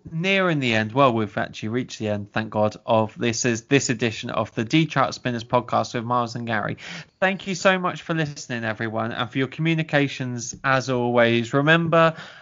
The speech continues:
uh, do get in touch with us, uh, Spinners Podcast on Twitter or spinners podcast at gmail dot com. We always want to hear from you,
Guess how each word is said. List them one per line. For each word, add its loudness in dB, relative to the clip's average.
uh, 4
do 2
get 2
in -6
touch -2
with -4
us, -2
uh, 4
Spinners 0
Podcast 0
on 0
Twitter 0
or 0
spinners -4
podcast -2
at -4
gmail 2
dot -6
com. -4
We 2
always 6
want 0
to 0
hear 6
from -4
you, 2